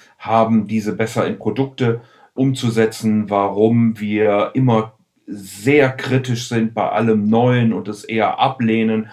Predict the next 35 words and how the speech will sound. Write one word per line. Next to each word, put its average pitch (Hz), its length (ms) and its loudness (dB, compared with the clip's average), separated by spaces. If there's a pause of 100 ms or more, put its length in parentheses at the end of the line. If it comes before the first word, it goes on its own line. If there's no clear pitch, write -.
(240)
anstatt 110 420 -4
auch - 160 -6
mal 107 180 0
die 101 80 -4
Chancen 127 500 0
darin 110 320 2
zu 110 160 -10
sehen. 104 420 -4 (400)
Also 113 180 2
ich 120 100 -4
glaube, 135 300 2
da 135 280 2
sind 120 220 -2
andere 120 400 2
Länder 113 560 2
uns 110 340 -4
echt - 260 -10
voraus 113 640 0
in 95 440 -12
diesen 95 280 -10
Themen 107 420 -2
und 95 480 -8 (400)
wir 113 160 4
müssen 165 640 2 (260)
auch 131 540 4
ein 120 100 -4
Stück 135 340 -4
weit 117 200 -2
den 117 100 -4
Strukturwandel 107 960 -2
zulassen. - 680 -10
Wir 101 120 -8
müssen 143 380 -2
eben 120 320 -4
zulassen, 135 720 -6